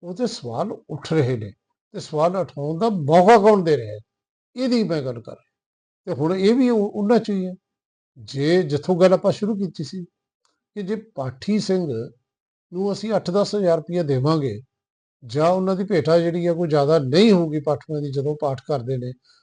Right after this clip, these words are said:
ਜਾਂ ਕੀਰਤਨੀ ਸਿੰਘਾਂ ਦੇ ਮਾਮਲੇ ਦੇ ਵਿੱਚ, ਤਾਂ ਉਹ ਇਸ ਤਰ੍ਹਾਂ ਹੀ ਹੋਊਗਾ। ਆਉਣ ਵਾਲੇ ਟਾਈਮ ਦੇ ਵਿੱਚ ਸਿੱਖਾਂ ਨੂੰ ਇਹਦੇ ਬਾਰੇ ਸੋਚਣ ਦੀ ਲੋੜ ਹੈ ਕਿ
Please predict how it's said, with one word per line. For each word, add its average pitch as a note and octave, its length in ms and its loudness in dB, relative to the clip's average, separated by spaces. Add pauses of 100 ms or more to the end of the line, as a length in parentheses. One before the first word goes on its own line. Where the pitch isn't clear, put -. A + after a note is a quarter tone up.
(160)
ਜਾਂ F3 100 -4
ਕੀਰਤਨੀ D#3+ 520 -2
ਸਿੰਘਾਂ F3 380 -2
ਦੇ C#3+ 140 -2
ਮਾਮਲੇ C#3+ 460 0
ਦੇ D3 100 2
ਵਿੱਚ, C3+ 380 -8 (500)
ਤਾਂ G3+ 120 -10
ਉਹ G#3+ 460 -6
ਇਸ D3+ 240 -6
ਤਰ੍ਹਾਂ D#3 140 0
ਹੀ C3+ 40 0
ਹੋਊਗਾ। G#2 420 -14 (640)
ਆਉਣ D#3+ 240 -6
ਵਾਲੇ E3+ 240 2
ਟਾਈਮ C#3 340 -6
ਦੇ B2+ 100 -4
ਵਿੱਚ A#2 380 -14 (640)
ਸਿੱਖਾਂ - 640 -8
ਨੂੰ C3 340 -8 (100)
ਇਹਦੇ D#3 240 0
ਬਾਰੇ A#2 320 -8
ਸੋਚਣ C#3 500 -6
ਦੀ C3 140 -2
ਲੋੜ G2+ 280 -12
ਹੈ - 120 -20 (480)
ਕਿ F#3 200 -14